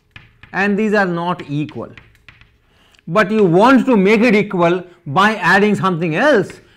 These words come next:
and that something else is your pseudo force. You call it pseudo force. You want to make it, uh, this equation look like Newton's second law, so that you can use all the techniques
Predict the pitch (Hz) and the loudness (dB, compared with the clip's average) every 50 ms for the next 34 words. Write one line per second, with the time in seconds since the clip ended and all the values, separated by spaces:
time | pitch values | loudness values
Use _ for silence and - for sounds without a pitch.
0 | _ _ - 139 147 156 165 196 196 196 - 185 185 185 175 214 214 202 196 202 | _ _ -10 -10 -8 -6 -4 -6 -6 -6 -6 -6 -6 -6 -6 -6 -6 -6 -4 -4
1 | 202 196 190 190 185 175 185 185 170 180 - 320 330 359 349 262 190 240 185 151 | -4 -4 -4 -4 -4 -4 -4 -6 -6 -6 -2 0 0 2 2 2 0 0 0 0
2 | 117 - - - _ _ _ _ - _ - - 165 160 165 - 180 190 202 208 | -2 -6 -14 -20 _ _ _ _ -20 _ -6 -6 -6 -6 -4 -4 -4 -4 -4 -4
3 | 196 202 - 233 220 262 254 - - 190 139 120 - - _ _ _ _ _ _ | -8 -8 -8 -6 -4 -2 -4 -4 -4 -8 -8 -10 -10 -16 _ _ _ _ _ _
4 | _ _ _ _ _ _ _ _ _ _ _ _ _ _ _ _ _ _ _ _ | _ _ _ _ _ _ _ _ _ _ _ _ _ _ _ _ _ _ _ _
5 | _ _ _ _ _ _ _ - 175 165 208 269 311 320 320 285 208 180 180 214 | _ _ _ _ _ _ _ -6 -2 2 4 4 4 4 2 2 0 2 2 2
6 | 269 262 285 302 294 294 294 262 240 233 226 220 220 214 208 208 202 202 196 196 | 2 2 2 0 0 2 2 2 2 4 2 2 2 2 2 0 0 2 2 2
7 | 190 190 190 185 160 165 180 175 165 202 185 - 202 190 196 185 196 185 - - | 2 0 0 -4 -8 -10 -10 -4 -4 -4 -2 -2 -4 -6 -4 -4 -6 -6 -4 -6
8 | 190 185 180 175 175 175 180 175 175 170 170 - - - _ _ - 160 156 151 | -8 -6 -6 -6 -6 -2 -2 -2 -2 -2 -6 -14 -20 -20 _ _ -16 -12 -10 -8
9 | 151 160 156 143 - - 147 - 147 139 135 160 220 285 - - - - _ _ | -8 -8 -8 -10 -10 -10 -10 -10 -10 -10 -8 -6 -6 -6 -6 -8 -12 -14 _ _
10 | _ _ _ _ _ - 185 180 165 190 208 220 220 - 196 170 - 180 170 156 | _ _ _ _ _ -8 -6 -6 -2 -2 -2 -2 -4 -6 -12 -10 -10 -10 -10 -10
11 | 135 127 135 170 196 214 226 233 240 240 233 233 240 202 190 - - 139 147 175 | -10 -10 -8 -6 -6 -4 -4 -2 -2 -2 -2 -2 -4 -4 -8 -8 -6 -4 -4 -2
12 | 190 196 202 208 208 202 196 180 185 175 180 - 156 143 - - 156 156 160 175 | -2 -2 -4 -4 -6 -6 -8 -8 -10 -12 -12 -14 -14 -14 -14 -14 -14 -12 -10 -8
13 | 196 214 220 226 233 240 233 240 - - | -6 -6 -6 -4 -6 -6 -8 -10 -16 -20